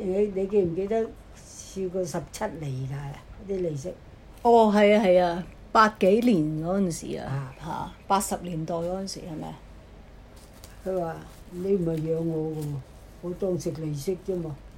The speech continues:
Speaker 2: 哦。
Speaker 1: 哇！返嚟啊，又唔敢開聲啊，
Speaker 2: 嚇。
Speaker 1: 硬硬抵啊自己啊，
Speaker 2: 嗯。
Speaker 1: 喊又唔敢喊啊，後期先穿煲啫嘛。
Speaker 2: 係啊。
Speaker 1: 阿伯虎同阿雲啊鬧我啊：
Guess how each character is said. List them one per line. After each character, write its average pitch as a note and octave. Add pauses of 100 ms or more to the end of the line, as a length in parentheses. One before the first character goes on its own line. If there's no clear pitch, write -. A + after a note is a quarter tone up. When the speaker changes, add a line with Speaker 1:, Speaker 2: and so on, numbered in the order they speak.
(400)
Speaker 2:
哦。 E3+ (340)
Speaker 1:
哇！ D3+ (400)
返 F#3
嚟 F3 (140)
啊， C3 (160)
又 D3+
唔 C3+
敢 D3 (100)
開 E3+
聲 E3
啊， C#3+ (560)
Speaker 2:
嚇。 E3+
Speaker 1:
硬 E3+
硬 D3
抵 -
啊 D3+
自 C3+ (140)
己 D#3
啊， C#3+ (360)
Speaker 2:
嗯。 E3+
Speaker 1:
喊 D#3+
又 D#3
唔 C#3
敢 D3 (180)
喊 C#3 (160)
啊， C3+ (600)
後 E3
期 D3+
先 G3
穿 F#3+
煲 F3+
啫 E3+
嘛。 D#3+ (280)
Speaker 2:
係 F3+
啊。 E3 (1160)
Speaker 1:
阿 A3
伯 G3+ (120)
虎 A3+
同 E3
阿 F3
雲 E3+
啊 D3+
鬧 D#3
我 D#3
啊： D#3